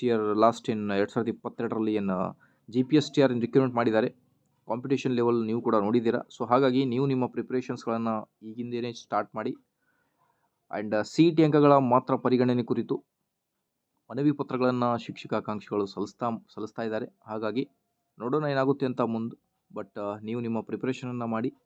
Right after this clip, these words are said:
ಆದಷ್ಟು ಬೇಗ ರಿಕ್ರೂಟ್ಮೆಂಟ್ ನೋಟಿಫಿಕೇಶನ್ ಬರುತ್ತೆ. I think ರೀಸೆಂಟ್ ಟೂ ಡೇಸ್ ಬ್ಯಾಕ್ ಕೂಡ ನೀವು ನೋಡಿದ್ದೀರಾ, ಹೈಸ್ಕೂಲ್ ಪ್ರಮೋಷನ್ಸ್‌ಗೆ ಫಿಫ್ಟಿ ಪರ್ಸೆಂಟ್ ಪ್ರಮೋಷನ್ ಏನಿದೆ, ಫಿಫ್ಟಿ ಪರ್ಸೆಂಟ್ ಡೈರೆಕ್ಟ್ ರಿಕ್ರೂಟ್ಮೆಂಟ್ ಇರುತ್ತೆ, ಫಿಫ್ಟಿ ಪರ್ಸೆಂಟ್ ಪ್ರಮೋಷನ್ ಮೇಲೆ ಇರುತ್ತೆ ಅನ್ನೋದ್ರ ಬಗ್ಗೆ ಕೂಡ,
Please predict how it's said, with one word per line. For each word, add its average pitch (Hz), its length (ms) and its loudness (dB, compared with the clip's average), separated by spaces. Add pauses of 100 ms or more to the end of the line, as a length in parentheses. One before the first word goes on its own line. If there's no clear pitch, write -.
ಆದಷ್ಟು 113 380 -6
ಬೇಗ 110 200 -2
ರಿಕ್ರೂಟ್ಮೆಂಟ್ 107 640 -6
ನೋಟಿಫಿಕೇಶನ್ 104 600 -10
ಬರುತ್ತೆ. 101 380 -4 (680)
I 104 100 -10
think 104 440 -4
ರೀಸೆಂಟ್ 120 460 -2
ಟೂ 127 100 -4
ಡೇಸ್ 120 240 -6
ಬ್ಯಾಕ್ 113 200 -6
ಕೂಡ 113 140 -6
ನೀವು 107 220 -6
ನೋಡಿದ್ದೀರಾ, 110 420 -2 (480)
ಹೈಸ್ಕೂಲ್ 127 320 -4
ಪ್ರಮೋಷನ್ಸ್‌ಗೆ 123 880 -4
ಫಿಫ್ಟಿ - 300 -8
ಪರ್ಸೆಂಟ್ 120 500 -6
ಪ್ರಮೋಷನ್ 110 580 -6 (360)
ಏನಿದೆ, 110 340 -8 (540)
ಫಿಫ್ಟಿ 123 220 -10
ಪರ್ಸೆಂಟ್ 117 400 -8
ಡೈರೆಕ್ಟ್ 110 360 -2
ರಿಕ್ರೂಟ್ಮೆಂಟ್ 113 380 -10
ಇರುತ್ತೆ, 110 360 -6 (160)
ಫಿಫ್ಟಿ 120 240 -12
ಪರ್ಸೆಂಟ್ 113 400 -10
ಪ್ರಮೋಷನ್ 117 480 -10
ಮೇಲೆ 110 180 -2
ಇರುತ್ತೆ 104 300 -4
ಅನ್ನೋದ್ರ 104 240 -8
ಬಗ್ಗೆ 101 260 -4
ಕೂಡ, 101 160 -8